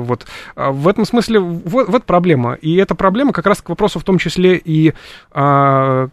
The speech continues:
к вопросу о привлекательности какой-то системы, не знаю, там, м, политической, культурной и так далее, вот доминирование, скажем, культурное, западное, оно же очевидно и в мировом масштабе, и в масштабе Африки. Мне очень понравилась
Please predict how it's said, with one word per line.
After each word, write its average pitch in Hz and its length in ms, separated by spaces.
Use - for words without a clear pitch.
к - 60
вопросу 175 260
о - 20
привлекательности 175 720
какой-то 156 380
системы, 143 440
не 135 120
знаю, 127 300
там, 120 560
м, 123 60
политической, 147 600
культурной 135 640
и 127 80
так 127 180
далее, 131 360
вот 123 200
доминирование, 127 540
скажем, 123 300
культурное, 123 560
западное, 127 500
оно 123 160
же 120 100
очевидно 143 680
и 127 240
в 127 40
мировом 151 280
масштабе, 147 360
и - 20
в 123 60
масштабе 123 400
Африки. 196 300
Мне 156 160
очень 147 160
понравилась 147 500